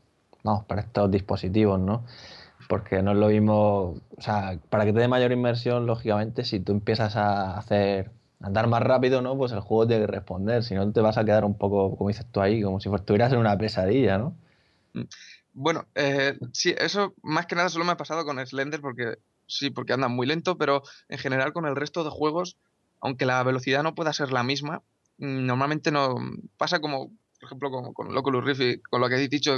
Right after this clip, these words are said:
Speaker 2: que te acostumbras, ¿no? Que tú te fijas en jugar y, y te olvidas al final de los defectos, pues pasa más o menos eso. Tú te pones a andar y si,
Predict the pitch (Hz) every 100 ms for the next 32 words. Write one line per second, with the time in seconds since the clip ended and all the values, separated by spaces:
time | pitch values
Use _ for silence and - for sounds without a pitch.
0 | 120 117 113 113 113 - 170 165 131 139
1 | 147 135 147 139 143 156 156 147 143 139
2 | 151 185 - 127 123 _ _ _ _ 127
3 | 120 104 127 147 139 131 131 127 123 120
4 | 127 147 175 127 - - - - - _
5 | _ - 143 143 131 120 131 143 131 139
6 | 131 131 139 143 156 151 147 151 175 -
7 | 131 - 123